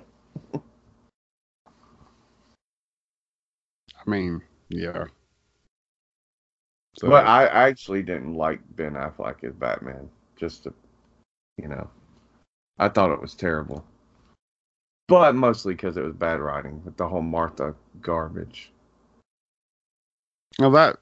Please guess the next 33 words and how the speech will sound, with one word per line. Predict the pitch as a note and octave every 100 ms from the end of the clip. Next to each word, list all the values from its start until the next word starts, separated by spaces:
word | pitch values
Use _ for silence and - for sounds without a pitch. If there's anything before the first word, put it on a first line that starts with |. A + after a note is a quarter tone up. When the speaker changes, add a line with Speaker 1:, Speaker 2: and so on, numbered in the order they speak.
| -
Speaker 2:
has | A#2+ G#2
less | G#2+ G#2
to | -
do | G2 F#2
with | F2
his | F#2 F2+
Batman. | G2+ F#2 - D#2 D#2+ E2 - _ _ -
Uh, | F2+ F2 F2 F#2 _ _ _ _ _ _ _ _ _ _ _ _ _ _ _ _ _ _ -
Speaker 1:
Well, | C3 C#3+ C#3+ C3+
yeah, | F#2+ D3+ A#2+
yeah, | A#2 C3 C#3 C#3
it's | A#2+ -
not | F3+ B2
him. | A2+ C3 A2 F#2+
It's | F2+ - - -
the | A2 G2 F#2 E2 _ _ _ -
Martha, | C3+ D#3 D3+ D3 B2+
it's | A#2+
the | G2 F2+
vamped | E2 A#2 B2 A#2+ B2+
up | F#2+ -
suits | - - A#2 A2+ G#2+ - - -
that | G2+ -
was, | G2 F2+ - - _ _ _ _ _ _ -
I, | B2 -
I've | A#2+ B2
just | A#2 A#2 B2
never | A2 G#2
been | F#2 G2 G2
into | F2+ F#2+
the | F2
bat | E2+ E2+ D2+ -
suits, | - D#2 - - -